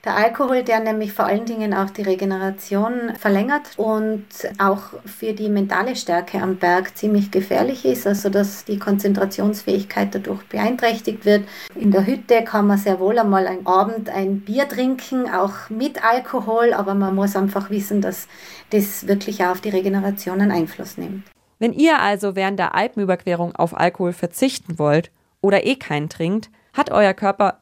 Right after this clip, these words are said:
Speaker 2: mit Sicherheit nichts dagegen. Und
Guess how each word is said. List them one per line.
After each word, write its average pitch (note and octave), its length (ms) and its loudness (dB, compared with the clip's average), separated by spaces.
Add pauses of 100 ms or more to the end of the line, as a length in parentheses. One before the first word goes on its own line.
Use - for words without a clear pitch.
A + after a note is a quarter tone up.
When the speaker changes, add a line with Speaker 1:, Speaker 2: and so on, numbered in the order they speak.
Speaker 2:
mit G3 140 2
Sicherheit E3 480 0
nichts C#3+ 260 -8
dagegen. - 480 -6 (300)
Und G#3+ 440 -2